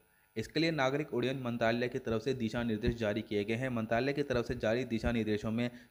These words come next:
कृपाण के ब्लेड की लंबाई पन्द्रह पॉइंट चौबीस सेंटीमीटर से अधिक नहीं होनी चाहिए।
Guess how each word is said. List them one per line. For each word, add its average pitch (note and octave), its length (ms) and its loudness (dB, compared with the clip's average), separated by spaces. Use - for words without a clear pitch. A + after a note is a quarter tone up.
कृपाण B2+ 340 0
के C3+ 120 -2
ब्लेड A2+ 280 2
की - 100 -4
लंबाई A2+ 400 2
पन्द्रह B2 360 -2
पॉइंट B2 380 -4
चौबीस B2 280 0
सेंटीमीटर A2 540 -2
से C3 140 -2
अधिक A#2+ 360 -2
नहीं A2+ 140 -4
होनी G2 200 -4
चाहिए। F2+ 360 -4